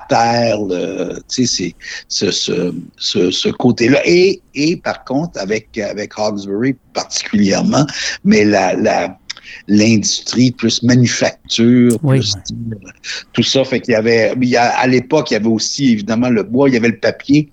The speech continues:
Speaker 2: Oui, la pulp.
Speaker 1: Euh, dans, à la C I P, à,
Speaker 2: Exact.
Speaker 1: à Hawkesbury notamment. Fait qu'il y avait toute cette histoire-là. Euh, fait que c'est, il y a, il y a la réalité des, euh, des, c'est, c'est, c'est la même classe ouvrière, si on veut,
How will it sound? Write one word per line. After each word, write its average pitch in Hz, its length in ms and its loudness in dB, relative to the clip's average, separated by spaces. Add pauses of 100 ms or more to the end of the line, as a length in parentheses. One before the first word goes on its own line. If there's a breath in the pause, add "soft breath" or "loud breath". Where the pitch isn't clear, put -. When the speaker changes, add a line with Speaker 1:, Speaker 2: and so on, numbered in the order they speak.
Speaker 2:
Oui, 143 140 0
la 143 120 0
pulp. 156 220 0 (120)
Speaker 1:
Euh, 101 180 -2
dans, 113 160 4 (300)
à 110 140 2
la 113 160 4
C - 200 0
I 113 180 2
P, 131 340 0
à, 90 180 2 (120)
Speaker 2:
Exact. - 80 -4
Speaker 1:
à - 40 -4
Hawkesbury 113 480 0
notamment. 117 520 0 (420 loud breath)
Fait - 160 0
qu'il 127 240 4
y 131 80 4
avait 135 200 2
toute 165 240 -6
cette 151 240 -2
histoire-là. 123 640 2
Euh, 123 440 4 (560 loud breath)
fait 123 100 -2
que - 80 -8
c'est, 131 220 0
il 139 80 0
y 139 80 6
a, 135 140 4
il 131 100 -6
y 135 80 0
a 135 140 6
la 131 180 2
réalité 143 560 0
des, 117 320 2
euh, 101 140 0 (1400 loud breath)
des, 110 120 0
c'est, 120 460 2
c'est, 120 520 0
c'est - 260 -2
la 123 140 2
même 160 320 0
classe 147 440 0
ouvrière, 117 680 -2
si - 180 -6
on 95 180 -4
veut, 127 260 -6